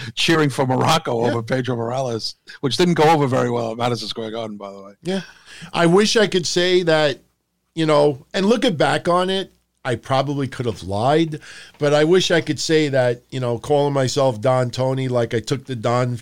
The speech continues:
Speaker 2: as a tribute to Don Morocco, but that's not true.
Speaker 1: Yeah.
Speaker 2: That's not
Speaker 1: Oh,
Speaker 2: true.
Speaker 1: yeah, I didn't, never thought of that. You could, you could work, you could
Speaker 2: Yeah,
Speaker 1: work
Speaker 2: no,
Speaker 1: that.
Speaker 2: I thought about that at the time, and I'm like, "Hey, you know, I could just say it was a tribute to Don Morocco, but that's not the way it went down." You know,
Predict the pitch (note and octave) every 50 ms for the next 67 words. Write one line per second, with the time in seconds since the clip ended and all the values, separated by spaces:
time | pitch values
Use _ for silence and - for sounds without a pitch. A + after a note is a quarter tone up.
0 | - _ - B2+ A#2 G#2 A#2 G#2+ - - C3+ C3 C3 B2+ G#2+ - B2 G#2 A2+ B2
1 | B2 B2 A#2 A2+ A2+ A2+ A2 A2 A#2 B2 B2 - C#3+ C#3 C#3+ B2+ A#2 G#2+ F2+ -
2 | G#2+ G#2 - - G2+ G2 G2 - - G#2 F#2+ F#2+ F#2 - _ _ _ _ _ _
3 | _ _ _ _ - A2+ G#2+ G#2+ - - F#2+ F#2 D#3+ F#3 D3+ B2+ A#2+ C3 D3 C#3
4 | B2 B2 C#3 C#3+ C#3+ C3+ E3 F#3 E3 C3+ A#2+ G#2+ G#2+ A2+ A2+ A2+ C3 A2+ A2 -
5 | C3+ C3 - D#3+ D#3+ A#2+ A2 - B2 C3 D3 E3 G3 G3+ G3 G3 F#3+ F#3+ F3+ F3+
6 | F3+ F3+ - A3 G#3+ G#3 G#3 F3+ F#3+ F3+ F3 C3 - E3 D#3+ D3 C#3+ C3 C3+ -
7 | - - D3 C#3+ C3+ C3+ D3+ B2+ - - C#3 C#3 D3 D3 D3 C#3+ C#3+ C#3 C#3+ C#3
8 | C3+ C#3 C3 F#3+ G3+ A3 G#3 F3+ D3 C#3 C#3 C#3 D3 C#3+ - D#3+ C#3 C#3+ D#3 C3
9 | - E3 D#3+ E3 D#3 C#3 C3+ C3+ C#3 C3+ B2+ D#3 D3+ - - A3 G3+ G#3 D#3+ -
10 | E3+ C#3+ E3+ D#3+ D#3+ D3+ C#3+ C#3+ C#3+ C#3 C3 - B2+ A2+ A#2+ A2+ A#2+ A#2 G#2+ -
11 | - G#2 G2+ - G#2+ G2+ G2 F#2 F2+ F2+ F#2+ - - - - - - - - -
12 | _ _ _ _ _ _ _ _ _ _ _ _ - A2 F#2+ E2+ D2+ -